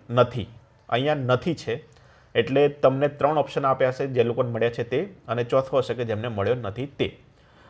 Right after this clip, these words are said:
અહીંયા ઓપ્શન મને મળ્યા નથી, એટલે તમારે ભારત રત્ન વિશે આપણે વીડિયો બનાવેલો છે જે સરસ મજાનો,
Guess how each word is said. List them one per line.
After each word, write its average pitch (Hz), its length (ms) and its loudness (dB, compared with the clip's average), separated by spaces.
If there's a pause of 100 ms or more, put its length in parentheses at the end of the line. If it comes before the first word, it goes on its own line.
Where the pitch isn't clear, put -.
અહીંયા 135 200 2
ઓપ્શન 143 360 4
મને 143 200 0
મળ્યા 135 260 4
નથી, 127 320 -4 (320)
એટલે 131 220 0
તમારે 139 440 4 (160)
ભારત 135 220 4
રત્ન 147 360 2
વિશે 131 300 2
આપણે 135 460 2
વીડિયો 123 260 2
બનાવેલો 131 340 0
છે - 500 -12
જે 123 100 4
સરસ 135 340 2
મજાનો, 113 340 2